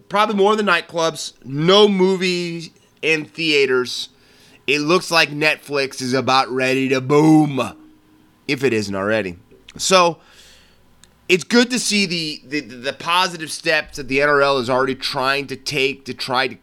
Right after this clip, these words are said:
maybe cut this thing off before it gets really, really out of control. I think a lot of people have already said it's out of control. I think I reported, uh, on the last episode that, that the Penny Panthers are actually dealing with an outbreak.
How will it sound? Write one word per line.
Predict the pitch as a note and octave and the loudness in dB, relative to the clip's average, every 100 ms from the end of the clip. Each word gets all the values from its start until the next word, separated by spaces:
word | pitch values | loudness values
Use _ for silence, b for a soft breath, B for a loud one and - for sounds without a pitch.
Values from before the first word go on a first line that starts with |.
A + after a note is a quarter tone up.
| - | -6
maybe | B2+ B2 | -4 -4
cut | G#2+ - C#3 C#3 | -6 -6 -6 -6
this | C3+ | -10
thing | - C3 B2+ | -4 -2 0
off | B2 C3 | 0 0
before | B2 A#2+ C#3 C3 B2 A#2 B B B B | -4 -10 -2 0 0 -2 B B B B
it | C3 | -6
gets | G#2+ C#3 A2+ | -2 -2 -2
really, | A#2 C3+ C#3 | 0 2 2
really | C3 C3 C3 | 2 4 4
out | B2+ | 2
of | C3 | 0
control. | B2 - C#3+ | -8 -4 -2
I | |
think | C#3 C3+ | -2 -4
a | B2+ | -2
lot | C3 C3+ | -2 -2
of | |
people | D3+ C3+ C#3 | -6 -6 -2
have | B2+ | 0
already | B2+ B2+ | 0 -2
said | B2 G#3+ G3+ | -4 -2 -2
it's | D3 | 0
out | A#2 A2+ | -4 -4
of | G#2+ | -6
control. | A2+ G2+ A2+ G#2+ G#2+ B B - | -12 -6 -6 -6 -10 B B -8
I | |
think | E3+ F#3 | -2 0
I | |
reported, | D#3 F3 F3 D#3+ - _ | -2 0 -2 -2 -6 _
uh, | C3 C#3 C#3 | -2 0 0
on | C3 | 0
the | C#3 | 0
last | D3 D3+ D3+ | 2 2 0
episode | D3+ C#3 - D#3 D3+ | -6 -8 -4 0 0
that, | C#3 B2+ - B2 | -2 -4 -8 -6
that | C3 | -6
the | B2 | -4
Penny | G#2+ D#3 D3 | -6 -6 -6
Panthers | B2 E3+ F#3+ D3 A2 | -4 -4 -2 -4 -4
are | A2+ | -2
actually | A2+ A2 A#2 | -2 -4 -8
dealing | G2 A2+ A2 | -4 -4 -4
with | G#2 F#2 | -6 -6
an | G#2 | -6
outbreak. | G#2 F#2+ G#2 G2+ F#2+ | -6 -6 -6 -4 -6